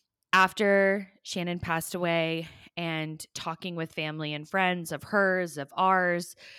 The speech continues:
of just l-, hearing from you guys, the listeners, like, I think one thing was clear is that everyone loved the show.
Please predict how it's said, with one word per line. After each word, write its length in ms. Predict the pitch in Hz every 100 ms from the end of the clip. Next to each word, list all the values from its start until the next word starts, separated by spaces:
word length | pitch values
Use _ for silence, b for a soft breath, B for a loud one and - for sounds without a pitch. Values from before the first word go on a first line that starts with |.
| B B B -
of 200 | 208 165
just 300 | 170 175 -
l-, 80 | 165
hearing 520 | - - 160 165 175
from 500 | 170 175 156 156 160 - _ _ _ _ -
you 220 | 160 160
guys, 400 | 175 175 196 208
the 120 | 185
listeners, 640 | 170 156 - 196 190 196 -
like, 240 | 170 165 - b b b _
I 80 | 175
think 240 | 185 190 170
one 320 | 165 160 160
thing 260 | 165 160
was 160 | 156 151
clear 560 | - 156 143 156 165 170
is 160 | 165 156
that 360 | 156 151 147 - _ _ _ _ _ _ _ _ _ - - _ _ _ _ -
everyone 680 | 165 156 165 165 165 175 175 - _ _ _ _ -
loved 440 | 165 160 165 -
the 60 | -
show. 520 | 208 175 147 143 180